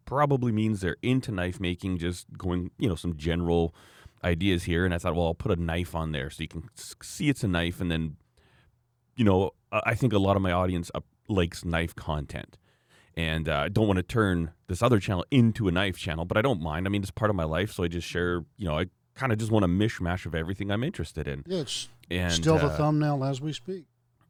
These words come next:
Speaker 1: Yeah, and I, I don't think that has anything to do with it.
Speaker 2: No, I think it
Speaker 1: Because
Speaker 2: does, because they're anti-pokey things and pew-pew
Speaker 1: No, but
Speaker 2: things.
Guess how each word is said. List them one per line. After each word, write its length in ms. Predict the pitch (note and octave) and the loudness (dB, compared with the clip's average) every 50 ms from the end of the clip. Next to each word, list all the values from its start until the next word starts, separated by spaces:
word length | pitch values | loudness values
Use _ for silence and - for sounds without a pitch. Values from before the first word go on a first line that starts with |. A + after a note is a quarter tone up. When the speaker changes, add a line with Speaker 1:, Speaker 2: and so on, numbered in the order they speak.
| _ _ _ _ _ - | _ _ _ _ _ 2
Speaker 1:
Yeah, 220 | C3 C3+ B2 F#2 | 2 4 4 4
and 140 | F2+ G#2 B2+ | 2 0 0
I, 100 | C3+ A#2+ - | 0 0 -2
I 80 | A#2 B2+ | 0 4
don't 200 | C3+ D3+ F3 - | 4 4 4 4
think 200 | - G3+ F#3 D3+ | -2 -4 -2 0
that 160 | C3+ C3+ C#3+ | 0 0 2
has 200 | C#3+ A2 F#2+ F2 - | 2 0 -2 -2 -2
anything 380 | - B2+ B2+ C#3 C#3+ - C3+ C3 | 0 0 2 0 0 -2 -4 -4
to 100 | - A2 | -4 -4
do 180 | E2+ E2+ E2+ D#2+ | -2 -2 0 0
with 200 | D#2 D2+ - - | 0 -2 -4 -8
it. 120 | - - _ _ _ - | -14 -14 _ _ _ -6
Speaker 2:
No, 160 | E3+ G#3+ B3 | -4 -2 -2
I 100 | F3 F3+ F3+ | -2 -2 -2
think 240 | - G3 G3+ F3+ | 0 0 0 2
it 40 | F#3+ | 4
Speaker 1:
Because 140 | A2+ A2 D#3+ F3+ G3 | 4 4 4 2 -2
Speaker 2:
does, 120 | D3 A#2+ - | -4 -6 -6
because 400 | - C3+ A#2+ - C#3 C3+ A#2+ A#2+ | -8 -10 -8 -6 -6 -6 -6 -4
they're 200 | C#3+ C#3 D3 D#3+ | -4 -6 -6 -6
anti-pokey 1500 | C#3 C#3 C#3 B2+ - D3 C3+ C3+ C3 B2+ B2 A#2+ A#2 - _ _ _ _ _ _ _ _ _ - D#3 D#3+ - - C3 A#2 | -6 -6 -6 -4 -2 -2 0 0 0 -2 -4 -6 -8 -12 _ _ _ _ _ _ _ _ _ -10 -10 -10 -8 -8 -8 -8
things 400 | - B2 B2 B2+ B2+ C3 A#2+ A#2 | -6 -6 -6 -6 -6 -6 -6 -6
and 240 | A#2 A2+ G#2+ G#2+ - _ _ _ _ _ - | -8 -8 -8 -10 -14 _ _ _ _ _ -12
pew-pew 360 | - - F#3 - - - B2+ B2+ | -6 -4 -4 -4 -2 -2 2 4
Speaker 1:
No, 120 | D3+ E3 E3 | 4 6 6
but 180 | B2 C3+ C3+ A#2 | 6 4 4 2
Speaker 2:
things. 180 | A#2 A#2 - | 0 -6 -12